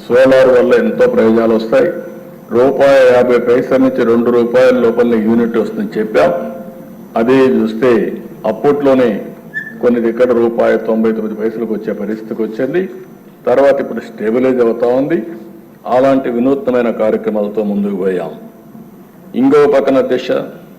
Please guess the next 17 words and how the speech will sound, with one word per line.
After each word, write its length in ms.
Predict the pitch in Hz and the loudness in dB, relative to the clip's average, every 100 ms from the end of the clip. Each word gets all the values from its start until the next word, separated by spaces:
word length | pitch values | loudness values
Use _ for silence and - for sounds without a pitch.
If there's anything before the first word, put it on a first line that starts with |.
| - - - - | -20 -20 -18 -8
రాజధాని 840 | 107 120 131 120 120 113 98 90 101 | -2 0 0 0 0 -2 -4 -6 -4
లేని 220 | 117 117 | -4 -4
పరిస్థితి. 640 | - - - - - - - - - - - - - - - - | -8 -10 -12 -14 -20 -20 -20 -20 -20 -20 -20 -20 -20 -20 -20 -10
మనం 200 | 113 113 | -4 0
అందరం 340 | 113 131 131 | 2 2 2
గుర్తుపెట్టుకుంటే 840 | 123 120 120 117 120 117 131 135 - - - - - - | 0 -2 -4 -4 -6 -4 -4 -6 -8 -18 -20 -20 -20 -6
ఆ 100 | 110 | -2
రోజు 280 | 123 143 143 | 2 2 0
హైదరాబాద్లో 1040 | 104 120 127 131 123 123 123 127 135 165 - - - - - | -2 -2 0 2 2 2 0 0 -2 -4 -8 -18 -20 -18 -14
ల్యాండ్ 360 | 92 117 139 123 | -6 0 0 0
ఉంది, 280 | 98 - - - - - - - - - - 95 | -4 -8 -18 -20 -20 -20 -20 -20 -20 -20 -16 -4
ల్యాండ్ 380 | 113 143 160 151 | -2 0 0 -2
ఉంది 240 | 143 139 | -2 0
కాబట్టి 600 | 127 123 123 - 80 80 - - - - - | 0 2 0 -4 -10 -10 -14 -20 -20 -20 -6
దాన్ని 280 | 123 131 127 | -2 0 2
అవకాశంగా 720 | 110 120 147 143 147 139 131 | 0 0 0 0 -2 2 2
తీసుకుని 580 | 120 117 - 135 135 | 0 -4 -4 -2 -2